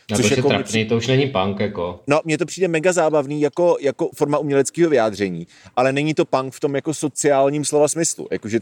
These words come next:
Speaker 1: Hmm.
Speaker 2: víš co? Že to je
Speaker 1: Hmm.
Speaker 2: podle mě spíš jako undergroundový třeba jako noise rap v tuhle chvíli.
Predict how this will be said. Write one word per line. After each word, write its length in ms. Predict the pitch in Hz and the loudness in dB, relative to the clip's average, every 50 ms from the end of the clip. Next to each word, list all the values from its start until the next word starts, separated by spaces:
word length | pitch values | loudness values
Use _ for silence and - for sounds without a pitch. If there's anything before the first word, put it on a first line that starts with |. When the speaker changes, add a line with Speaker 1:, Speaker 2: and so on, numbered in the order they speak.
| - | 0
Speaker 1:
Hmm. 100 | 113 123 | 2 4
Speaker 2:
víš 200 | 127 127 120 120 | 4 6 4 4
co? 240 | 120 87 76 82 101 - _ _ _ _ _ | 4 2 0 -2 -6 -10 _ _ _ _ _
Že 80 | - - | -2 0
to 60 | 120 | 2
je 60 | 139 127 | 2 4
Speaker 1:
Hmm. 60 | 117 | 2
Speaker 2:
podle 180 | 120 147 147 | 2 0 0
mě 100 | 147 160 | -2 -2
spíš 220 | 143 - - 151 - | -4 -6 -4 -4 -2
jako 220 | 160 - 170 147 | -2 0 0 0
undergroundový 640 | 147 139 139 135 139 139 143 143 147 147 147 151 147 | 0 0 0 0 2 0 2 2 2 2 2 2 0
třeba 300 | - - - 160 147 139 | -2 -6 -6 -2 0 0
jako 140 | 135 135 165 | 0 0 0
noise 300 | 147 135 147 - - 117 | 0 0 0 0 -2 -2
rap 140 | 82 73 - | -4 -4 -6
v 80 | - - | -10 -8
tuhle 200 | 107 92 101 107 | -4 -4 -4 -4
chvíli. 460 | - - 101 92 85 82 80 95 | -4 -4 -2 -2 0 0 -2 -4